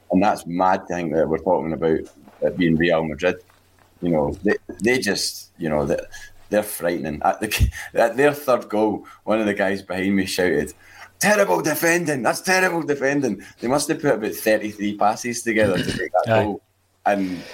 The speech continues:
Speaker 1: went through us like a hot knife through butter. It was, it, it, I don't think you could blame the defence at that point.
Speaker 2: No, this is the thing, and Kev won't mind me saying it, but we had a, a to and fro, um, on, on the, the messaging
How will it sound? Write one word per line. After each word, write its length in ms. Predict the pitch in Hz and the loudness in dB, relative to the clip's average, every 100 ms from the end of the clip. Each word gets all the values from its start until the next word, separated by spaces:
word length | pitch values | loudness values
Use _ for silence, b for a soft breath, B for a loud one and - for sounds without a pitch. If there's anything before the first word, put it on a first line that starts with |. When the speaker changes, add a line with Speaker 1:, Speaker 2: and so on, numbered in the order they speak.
| B B _ _ | B B _ _
Speaker 1:
went 280 | 92 113 107 | 0 2 2
through 220 | - 110 107 | 0 4 4
us 160 | 101 | 2
like 280 | 92 90 - - - - | -2 -4 -16 -20 -20 -8
a 80 | 95 | 0
hot 200 | 107 90 | 0 2
knife 260 | 101 98 | 0 -2
through 160 | - 90 | -4 -4
butter. 340 | 107 117 107 | 0 2 2
It 80 | 95 | 0
was, 260 | 95 98 - | -2 -6 -2
it, 200 | 87 - 82 | -2 -2 -2
it, 300 | - 95 104 | 0 2 4
I 100 | 104 | 4
don't 200 | 107 110 | 2 -4
think 160 | 107 95 | -2 -4
you 100 | 95 | -4
could 140 | 98 | -6
blame 240 | - 90 90 | 0 0 0
the 80 | 87 | -2
defence 520 | 82 87 82 80 - | -2 0 0 -4 -8
at 100 | - | -2
that 200 | 76 71 | 0 0
point. 240 | - 80 76 - - - - - - - | -2 -6 -6 -14 -20 -20 -20 -20 -20 -4
Speaker 2:
No, 360 | 156 190 190 156 - | 2 4 2 0 -6
this 280 | 143 156 185 | -4 -2 -2
is 80 | 220 | 0
the 100 | - | 2
thing, 340 | 143 139 113 117 | 2 0 -2 -4
and 320 | 117 117 110 | -4 -4 0
Kev 220 | 147 139 | 0 0
won't 160 | 131 117 | -2 -2
mind 200 | 117 107 | 0 0
me 60 | |
saying 220 | - 147 | 2 2
it, 80 | 143 | 2
but 100 | 113 | 0
we 120 | 120 | 2
had 120 | 143 135 | 2 4
a, 280 | 107 95 - _ _ _ _ _ _ | 4 2 -4 _ _ _ _ _ _
a 300 | - 101 98 - | -8 -4 -4 -2
to 180 | - 127 | 2 2
and 140 | 101 | 2
fro, 340 | - 120 117 - B B B B | 0 2 2 0 B B B B
um, 560 | 120 113 113 113 107 107 | 4 6 6 4 0 -2
on, 260 | 123 113 117 | 0 2 2
on 240 | 117 113 | 4 4
the, 260 | 107 107 104 | 6 4 4
the 120 | 104 | 2
messaging 600 | 110 131 143 123 110 95 | 2 2 0 0 0 -2